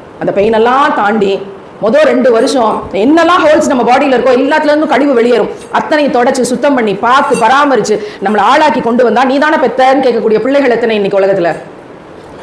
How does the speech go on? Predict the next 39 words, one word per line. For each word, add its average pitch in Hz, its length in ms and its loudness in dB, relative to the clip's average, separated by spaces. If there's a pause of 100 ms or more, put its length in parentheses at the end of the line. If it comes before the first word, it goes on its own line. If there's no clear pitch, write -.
(220)
நீ 202 80 -2
யாரனா 294 400 2
கல்யாணம் 277 280 0
பண்ணுங்க, 226 260 0
எங்க 277 300 2
வேணா 302 120 0
இருங்க, 254 180 0
எந்த 277 180 2
தேசத்துல 269 420 2
வேணா 247 120 0
இருங்க, 202 240 0 (180)
ஆனா 226 200 -2
உங்க 208 120 0
அம்மாவையும் 269 420 0
உங்க 226 140 0
அப்பாவையும் 269 500 0
பராமரிக்கிறதை 233 580 0
விட்டுறாதீங்க. 190 400 -4 (1800)
பொம்பளை 269 200 0
பிள்ளை 277 160 0
தான், 247 220 -2
ஆனா 277 140 -2
கடமை 294 320 0
இருக்கு. 175 300 -4 (100)
தாய் - 160 0
தகப்பனை 208 300 0
பாருங்க. 190 320 -2 (580)
கடைசி 277 320 0
காலத்துல 269 260 0
அனாதையாக 294 640 0
எத்தனையோ 349 460 -2
தாய் 269 200 2
தகப்பனை 240 300 0
இன்னைக்கு 202 160 -2
விடப்படுறாங்க. 185 460 0 (540)
இன்னைக்கெல்லாம் 240 480 0
எ-, - 0 -
எங்க, 226 240 0
எங்களோட, 233 340 2